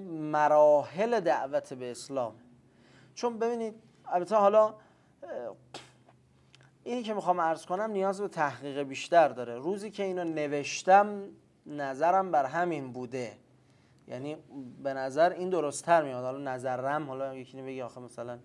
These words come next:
مورچه چیه، کله پاچه کی هست دیگه، نظرت چی باشه؟"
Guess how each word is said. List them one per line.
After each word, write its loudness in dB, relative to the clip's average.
مورچه -14
چیه، -14
کله -8
پاچه -14
کی -8
هست -4
دیگه، -10
نظرت -2
چی -16
باشه؟" -14